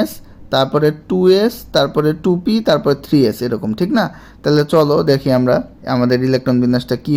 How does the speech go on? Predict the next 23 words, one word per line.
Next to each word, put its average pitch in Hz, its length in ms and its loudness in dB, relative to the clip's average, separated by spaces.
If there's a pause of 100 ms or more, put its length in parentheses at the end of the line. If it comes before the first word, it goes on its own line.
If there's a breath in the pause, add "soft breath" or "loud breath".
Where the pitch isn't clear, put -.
হয়। 120 180 2 (360 loud breath)
দেখো 160 260 0
শুরুতে 190 280 2 (120)
ওয়ান 160 240 4 (180)
এস, 196 100 -2 (460 soft breath)
তারপরে 147 320 2 (180)
টু 185 80 4 (200)
এস, 208 120 0 (180)
তারপরে 143 360 2 (440)
টু 233 80 2 (100)
পি। 127 100 0 (640 loud breath)
সিরিয়াল 208 340 4
কিন্তু 185 240 2
আমাদের 156 200 2 (120)
ঠিক 185 140 4 (100)
আছে, - 120 -4 (100)
ওই 170 180 6
সিরিয়ালেই 147 500 4
লিখছি। 104 260 -6 (360 loud breath)
কিন্তু 185 220 0
এই 208 80 2
যে 220 40 0 (160)
উপরে 220 320 2